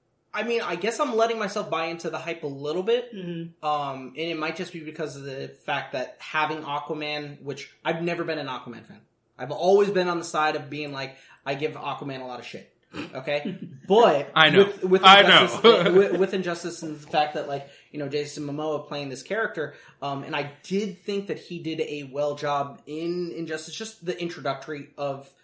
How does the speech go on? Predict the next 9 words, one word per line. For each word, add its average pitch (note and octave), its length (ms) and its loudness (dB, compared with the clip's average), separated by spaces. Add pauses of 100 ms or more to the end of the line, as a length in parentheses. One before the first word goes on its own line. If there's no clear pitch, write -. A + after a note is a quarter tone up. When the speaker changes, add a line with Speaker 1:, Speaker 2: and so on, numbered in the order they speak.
(180)
Speaker 1:
him. F#3+ 600 -2
It E3 180 -2
was E3+ 160 -2
very F#3+ 300 4
Jason E3+ 380 -2
Momoa-esque. C#3+ 640 -4 (320)
It F3+ 180 -2
wasn't G#3 360 4
very F#3+ 640 2